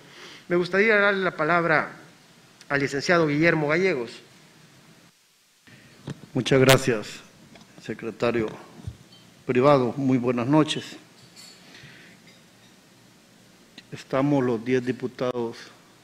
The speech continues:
Speaker 2: que representamos a Ghana esta noche acompañándolos y atendiendo la invitación que se ha hecho, porque creemos que es aquí donde debemos de estar, donde estamos escuchando la realidad de nuestro país.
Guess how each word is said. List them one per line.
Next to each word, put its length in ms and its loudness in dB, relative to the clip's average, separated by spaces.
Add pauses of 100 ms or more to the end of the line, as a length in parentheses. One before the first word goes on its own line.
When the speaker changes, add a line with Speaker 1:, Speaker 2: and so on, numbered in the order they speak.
(160)
Speaker 2:
que 80 -8
representamos 840 -4
a 60 -2
Ghana 380 -2
esta 220 -8
noche 300 -6
acompañándolos 920 -2 (440)
y 60 -2
atendiendo 640 0
la 100 0
invitación 720 -2 (1000)
que 120 -4
se 140 -6
ha 140 4
hecho, 340 -2
porque 300 -8
creemos 440 -4
que 280 -4 (1800)
es 180 -2
aquí 280 0
donde 280 2
debemos 400 0
de 100 -4
estar, 360 -10 (2000)
donde 300 -4
estamos 420 0
escuchando 560 -2
la 160 2
realidad 520 0
de 100 0
nuestro 360 -6
país. 360 -10